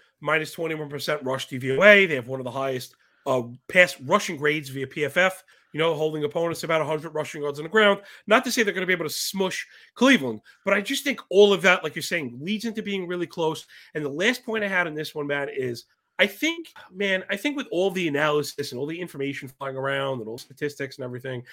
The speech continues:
and a week to rewatch all these games, break them down, I think people just get away from themselves as far as handicapping. You know, this is something I do professionally. A lot of these games, to me, Matt, are a lot closer to fifty fifty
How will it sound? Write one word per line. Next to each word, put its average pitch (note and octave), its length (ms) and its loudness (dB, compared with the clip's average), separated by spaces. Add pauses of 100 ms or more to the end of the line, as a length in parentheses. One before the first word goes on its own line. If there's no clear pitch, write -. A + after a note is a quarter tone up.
(180)
and E3 100 4
a D3+ 40 6
week D3+ 380 0
to D#3 100 -4
rewatch B2+ 520 -2
all B2 80 -8
these D3 160 -8
games, G#3+ 500 2
break A2+ 220 -10
them C3+ 120 -10
down, E3+ 300 2 (420)
I G#3 120 6
think D#4+ 240 0
people A3 320 0
just D3+ 200 -6
get D3+ 120 4
away A#2 260 0
from B2+ 160 -10
themselves A2 480 -10
as A2 80 -12
far B2+ 140 -2
as A#2 100 -4
handicapping. B2+ 760 0
You C3 60 -4
know, C3+ 140 -4
this D3 120 -12
is D#3+ 80 -10
something D3+ 240 -6
I C#3 80 0
do C3 380 -2 (320)
professionally. B2+ 720 2 (380)
A D#3 80 4
lot A3 240 4
of D4 60 2
these B3 180 4
games, G3+ 300 6
to F3 60 -10
me, E3 100 2
Matt, D#3 360 6
are C3+ 80 -2
a A2+ 60 -6
lot D3+ 260 0
closer E3 560 -2
to D3 140 -12
fifty D#3+ 340 -6
fifty B2+ 460 -4